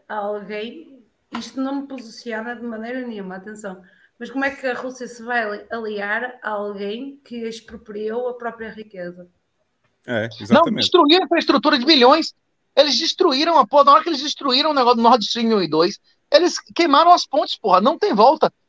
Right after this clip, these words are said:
Speaker 3: Os caras vão passar
Speaker 1: Não
Speaker 3: cem
Speaker 1: tem
Speaker 3: anos
Speaker 1: volta.
Speaker 3: pra esquecer isso, porra. Ok?
Speaker 1: É uma guerra declarada, não é? Isso é uma
Speaker 3: É,
Speaker 1: guerra
Speaker 3: não, não,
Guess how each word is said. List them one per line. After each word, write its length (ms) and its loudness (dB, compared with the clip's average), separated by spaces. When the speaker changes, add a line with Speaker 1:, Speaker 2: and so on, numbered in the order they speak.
Speaker 3:
Os 160 -2
caras 240 6
vão 100 0
passar 240 6
Speaker 1:
Não 60 -6
Speaker 3:
cem 120 2
Speaker 1:
tem 80 4
Speaker 3:
anos 200 4
Speaker 1:
volta. 40 -10
Speaker 3:
pra 100 -4
esquecer 460 0
isso, 160 0
porra. 240 6
Ok? 380 4
Speaker 1:
É 100 -6
uma 120 0
guerra 420 2
declarada, 680 -2
não 220 -8
é? 220 -12
Isso 160 -14
é 40 -6
uma 140 -8
Speaker 3:
É, 20 -14
Speaker 1:
guerra 160 8
Speaker 3:
não, 100 6
não, 60 8